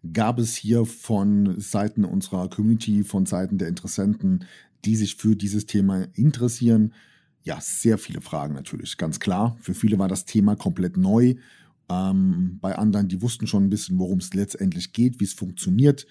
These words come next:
Und das Entscheidende dabei war, dass ich mir mal die Mühe gemacht habe und so die drei fast meistgestellten, aber auch entscheidendsten Fragen von allen Interessenten mal, ähm, aufgeschrieben habe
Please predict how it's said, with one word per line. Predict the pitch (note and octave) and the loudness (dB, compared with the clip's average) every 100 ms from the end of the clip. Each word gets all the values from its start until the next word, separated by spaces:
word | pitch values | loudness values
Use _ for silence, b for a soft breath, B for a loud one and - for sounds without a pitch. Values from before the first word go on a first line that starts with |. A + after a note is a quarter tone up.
| b b b b b _ | b b b b b _
Und | F#2 G2+ | -4 -2
das | G#2 | 0
Entscheidende | G#2+ F#2+ A#2 B2+ C3+ | 0 0 0 2 2
dabei | B2 A2 A2 | 2 2 0
war, | G2+ A2+ B2+ B B _ | 0 -2 -4 B B _
dass | E2 G#2+ A#2 | -6 -4 -4
ich | G2+ | -2
mir | G#2 | 0
mal | G#2 G#2 | 2 0
die | G#2 | -2
Mühe | G2 A#2 C#3 | 2 4 4
gemacht | B2+ G2 A2+ - A2+ | 2 0 0 -2 -4
habe | A#2 A2+ A#2+ D3 b b b b _ - | -2 -2 -2 -2 b b b b _ -4
und | G2+ G2+ G2+ | 0 0 -2
so | - G#2+ G#2 | -6 -4 -4
die | G2 G2 G2+ F#2+ - _ _ - | -2 0 0 0 -6 _ _ -8
drei | A2 G2+ A#2+ C#3+ D3 - _ _ _ _ - | -4 0 4 6 4 2 _ _ _ _ -6
fast | - A#2+ - | -2 -2 0
meistgestellten, | G#2+ G2+ A2+ E3+ - D3+ - B2 C#3 D3 D#3 C#3 | 0 2 2 0 0 -4 0 2 2 0 0 0
aber | A2+ A2 | 0 0
auch | G#2+ - | -2 -4
entscheidendsten | G3+ - - A#2+ C#3 C3+ C3 - A#2 | -6 -4 -2 -2 2 2 0 0 0
Fragen | G2+ - - G#2+ C3+ C3+ C#3 C#3+ b b b b b - | 0 -6 -4 0 0 2 2 0 b b b b b -20
von | - - C3 C#3 | -12 2 4 4
allen | G2+ A#2 | 2 2
Interessenten | A#2 G#2+ - A2 G2 G2+ F#2+ | 2 0 -2 -2 -2 2 2
mal, | F2+ F#2 G2 F#2 F2+ - | 2 0 0 -2 -4 -4
ähm, | F2 F2 F2 E2 - - | -2 -2 -2 -4 -12 0
aufgeschrieben | C3+ C#3+ - F#2 F2 | 0 0 -2 -2 -2
habe | E2+ E2+ A2 | -2 0 0